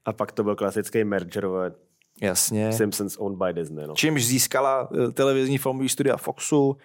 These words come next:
Speaker 2: získala jeho televize, což znamená třeba National Geographic,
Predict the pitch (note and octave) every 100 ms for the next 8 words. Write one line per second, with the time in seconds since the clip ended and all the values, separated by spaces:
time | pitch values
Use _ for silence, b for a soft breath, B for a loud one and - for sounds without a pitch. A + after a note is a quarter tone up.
0 | b b b C3 - D#3 C3+ A#2+ A#2 G#2
1 | C#3 C#3 C#3 C3+ D3 - B2 B2+ B2 A#2+
2 | A#2 B2 A2+ - B2 G#2+ G#2 A#2 A#2+ -
3 | A3+